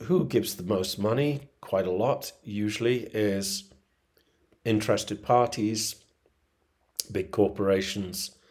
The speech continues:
or lobbying groups backed by major businesses or corporations or interest groups. And what do we think happens when the candidate gets into office?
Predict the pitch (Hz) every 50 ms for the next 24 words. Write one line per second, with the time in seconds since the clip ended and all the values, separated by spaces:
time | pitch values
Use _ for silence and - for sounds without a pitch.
0 | _ _ _ _ - - 95 92 98 104 104 101 107 104 101 95 92 - 104 95
1 | 92 92 - - - - - 107 104 - - - - - - 98 95 90 90 90
2 | 87 - - - - 98 101 95 95 - 85 80 92 87 - - - 87 - -
3 | 80 - 85 80 - - 87 87 - - 85 85 87 87 85 - - 80 80 -
4 | 80 78 87 92 90 - - 87 85 - - - 85 80 80 80 - - - -
5 | _ _ _ - _ _ - - - _ _ _ _ _ _ - - 131 135 139
6 | 139 131 123 127 143 - - - - 101 107 107 - - 113 101 95 95 - -
7 | 104 92 - - 92 87 90 - - 107 107 104 95 90 92 90 87 85 85 87
8 | - _ _ _ _ _ _ - - - 131 123 117 107 95 101 92 - - -
9 | 92 82 - - - - - 92 95 90 - - - 92 90 85 - - 64 -
10 | - - - -